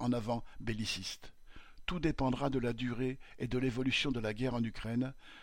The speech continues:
de son éventuelle extension à d'autres territoires, notamment ceux issus de l'ex-Union soviétique, de l'impact sur l'économie mondiale des combats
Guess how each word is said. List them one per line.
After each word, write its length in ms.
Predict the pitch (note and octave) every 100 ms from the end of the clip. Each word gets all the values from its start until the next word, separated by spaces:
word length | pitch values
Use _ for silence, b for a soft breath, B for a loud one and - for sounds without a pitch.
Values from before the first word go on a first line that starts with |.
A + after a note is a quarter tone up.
| -
de 60 | G2+
son 180 | A#2+
éventuelle 380 | C3 B2 C3+ C#3
extension 640 | C3 - A#2+ A#2+ - C#3+ -
à 100 | G2+
d'autres 280 | A#2+ - -
territoires, 760 | - A2 - A#2 A#2+ B2 B2+ B B B
notamment 520 | - B2 C3 B2 C3+ A#2+
ceux 300 | - C#3 -
issus 300 | C3 - C#3+
de 80 | A2+
l'ex-Union 440 | A2 B2+ - A#2+
soviétique, 680 | B2 A2+ A2 G#2+ A2 - - - B B B -
de 120 | B2+
l'impact 520 | B2+ C#3+ - E3 -
sur 200 | A#2+ -
l'économie 440 | B2+ - B2 C3 B2+
mondiale 540 | B2+ A#2+ C3+ C#3 C#3+ B B -
des 140 | A#2+
combats 500 | - B2+ A#2+ B2+ C3